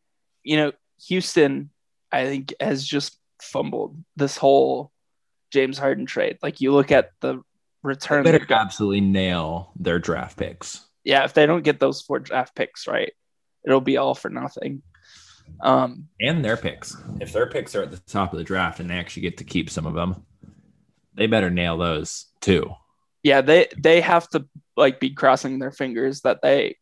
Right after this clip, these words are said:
Speaker 1: land a top three pick this year. Um, because if not, it goes to the Thunder. And that's what I'm, that's what I'm all about, Matt. Getting those two
Speaker 2: Right.
Speaker 1: to-, top five draft picks for the Thunder. Anyways, um, I don't know.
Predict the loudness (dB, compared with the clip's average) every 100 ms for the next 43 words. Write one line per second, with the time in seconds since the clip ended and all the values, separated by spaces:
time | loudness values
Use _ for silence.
0 | _ 0 2 2 0 -4 -2 -2 -2 -12
1 | -10 -14 _ -18 -14 -12 -14 _ _ _
2 | _ _ _ _ _ _ _ _ _ _
3 | _ _ -2 -2 -4 -12 -6 -2 2 0
4 | 0 0 0 -2 0 0 2 0 2 0
5 | 0 -2 -8 -12 _ _ 0 6 6 8
6 | 6 6 4 -2 -8 -8 6 8 8 8
7 | 8 8 8 6 4 0 -2 -4 -6 -8
8 | -10 _ _ 0 0 2 0 0 -4 -4
9 | -4 -8 -10 _ -20 _ 4 4 6 4
10 | 4 2 0 -2 -6 -6 -8 -6 -6 -6
11 | -6 0 0 2 -2 -8 -18 _ _ 0
12 | 4 4 2 -12 _ _ _ _ _ _
13 | _ -14 -14 _ -16 -14 -14 -20 _ _
14 | _ 4 4 6 4